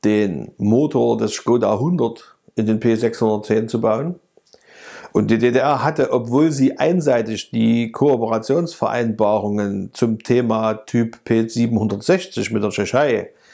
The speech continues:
aufgekündigt hatte, das Gemeinschaftsfahrzeug, das R-G-W-Fahrzeug, ähm, trotzdem den Wunsch, weiterhin mit den tschechischen Nachbarn zusammenzuarbeiten.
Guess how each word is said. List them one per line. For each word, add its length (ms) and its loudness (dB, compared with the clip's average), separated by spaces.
aufgekündigt 680 0
hatte, 260 -4
das 160 -14
Gemeinschaftsfahrzeug, 1040 -2
das 100 -8
R-G-W-Fahrzeug, 1160 -2
ähm, 880 4
trotzdem 680 0
den 240 0
Wunsch, 420 2
weiterhin 1400 0
mit 160 0
den 140 0
tschechischen 460 0
Nachbarn 400 0
zusammenzuarbeiten. 1040 -2